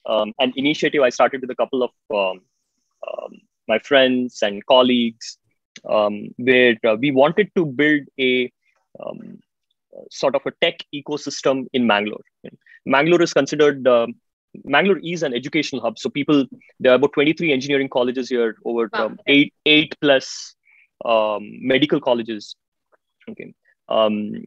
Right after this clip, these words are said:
Speaker 1: and, um, um, you know, people from all around the country come to Mangalore, um, to study, right?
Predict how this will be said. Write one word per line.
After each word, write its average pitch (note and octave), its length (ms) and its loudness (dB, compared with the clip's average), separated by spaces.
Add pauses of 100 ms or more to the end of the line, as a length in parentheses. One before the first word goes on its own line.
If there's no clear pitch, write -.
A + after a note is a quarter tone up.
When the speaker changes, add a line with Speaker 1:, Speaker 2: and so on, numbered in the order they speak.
(160)
Speaker 1:
and, A#2+ 520 4
um, G#2+ 220 2 (380)
um, - 240 -10 (280)
you - 280 -12
know, C3 140 -2
people G3 400 4
from D3+ 240 0
all D#3+ 220 6
around D3+ 240 2
the E3 80 -6
country C#3+ 280 -6
come C3+ 180 -2
to C#3+ 100 -6
Mangalore, B2 560 -2 (440)
um, G#2+ 420 -8
to C#3 80 -4
study, - 380 0 (360)
right? A#2 160 -8